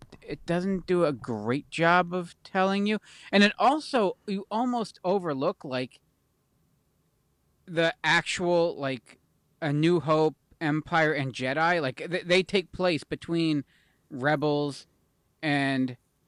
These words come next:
and this. It's almost like it never happened. Like, the most important movies that everything is built around,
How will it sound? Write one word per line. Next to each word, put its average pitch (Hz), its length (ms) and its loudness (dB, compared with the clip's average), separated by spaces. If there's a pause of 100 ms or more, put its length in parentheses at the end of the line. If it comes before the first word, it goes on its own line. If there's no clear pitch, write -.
and 143 220 2
this. 135 600 -4 (800)
It's 175 280 2
almost 220 320 4
like 175 160 4
it 156 100 0
never 165 260 0
happened. 147 420 -2
Like, 156 160 0
the 185 60 2
most 202 260 2
important 175 500 0
movies 151 500 -2
that 135 180 0
everything 156 400 0
is 117 120 -8
built 151 280 -2
around, 208 400 -2